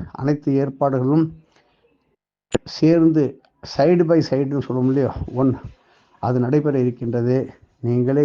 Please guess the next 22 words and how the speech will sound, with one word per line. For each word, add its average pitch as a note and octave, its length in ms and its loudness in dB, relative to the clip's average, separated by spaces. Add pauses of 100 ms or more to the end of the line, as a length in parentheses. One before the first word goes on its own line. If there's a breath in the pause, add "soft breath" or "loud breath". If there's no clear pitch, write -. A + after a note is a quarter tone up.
இப்பொழுது C#3+ 580 0 (840)
மேல D#3 320 4
மேல D#3 280 2
நிலைக்கு B2+ 420 -2
தொடர்பு B2+ 380 -2
கொண்டு B2 280 -2
நேரடியாகவும், B2+ 680 0 (800 soft breath)
அல்லது D#3+ 400 2
திரு D3+ 220 0
வெங்கடகிருஷ்ணன் C#3 680 0 (200)
ஸ்ரீரங்கம் C#3+ 600 0 (100)
அவர்களை A#2+ 320 -2
தொடர்பு B2 360 -2
கொண்டு, B2+ 300 0 (1300)
உங்களது F#3 640 4
பங்கு C#3 420 0
கண்டிப்பாக C3 560 0
இருக்க A#2 300 -2
வேண்டும். G#2+ 340 -2
ஏனென்றால் A#2+ 560 -2 (760)
பல D3 260 4
லட்சம் E3 600 2